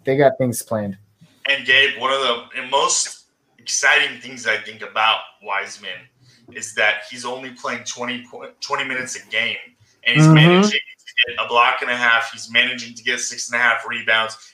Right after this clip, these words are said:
Speaker 2: He can shoot the three a little bit. He can score on you. I saw one play where he took it coast to coast,
Speaker 1: Mm-hmm.
Speaker 2: dribbled, like, behind his back, shook some dude, and went up for a dunk. And I was like, "Okay, he's the real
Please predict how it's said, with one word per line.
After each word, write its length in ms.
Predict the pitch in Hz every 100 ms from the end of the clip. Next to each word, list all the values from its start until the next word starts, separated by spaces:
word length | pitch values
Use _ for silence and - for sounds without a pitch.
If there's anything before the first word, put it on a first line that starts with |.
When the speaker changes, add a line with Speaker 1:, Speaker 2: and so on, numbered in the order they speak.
| -
Speaker 2:
He 80 | -
can 140 | -
shoot 280 | - 143 143
the 80 | 139
three 280 | 139 131 127
a 60 |
little 260 | 123 123 123
bit. 280 | 120 117 - - _
He 120 | 120
can 280 | 113 - 113
score 420 | - - 135 143
on 180 | 127 127
you. 220 | 123 120 - _
I 120 | -
saw 400 | - 202 185 -
one 180 | 139 151 151
play 380 | - 151 139 131
where 200 | 123 120
he 140 | 131
took 240 | 120 156 160
it 200 | 151 -
coast 260 | 147 156 -
to 100 | -
coast, 580 | 151 135 120 - - - - _ -
Speaker 1:
Mm-hmm. 80 | 139
Speaker 2:
dribbled, 400 | 147 170 185 165
like, 140 | - -
behind 440 | - 156 165 180 -
his 180 | -
back, 380 | - 151 151 151
shook 400 | 151 - 180 185
some 340 | - 170 156 156
dude, 220 | 160 151
and 160 | 123
went 100 | 135
up 140 | 156 156
for 220 | 147 127
a 40 | 120
dunk. 280 | 143 143 135
And 80 | 120
I 80 |
was 220 | 127 135 127
like, 240 | 113 107 - _ _ _ _ _ _ _ -
"Okay, 220 | 143 143
he's 240 | 123 190 -
the 100 | 135
real 220 | 143